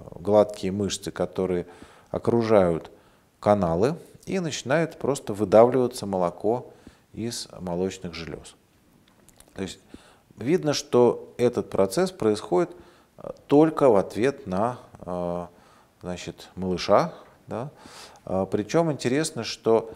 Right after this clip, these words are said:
э, у высших млекопитающих это происходит не только при,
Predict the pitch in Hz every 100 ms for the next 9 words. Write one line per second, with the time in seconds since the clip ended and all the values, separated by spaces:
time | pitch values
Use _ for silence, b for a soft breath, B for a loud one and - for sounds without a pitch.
0 | B B _ - 92 92 87 87 82 -
1 | _ _ _ _ _ - 107 104 101 95
2 | 87 92 85 - 95 - 170 170 - -
3 | 110 - - 104 98 - 95 104 95 139
4 | 175 - - 135 131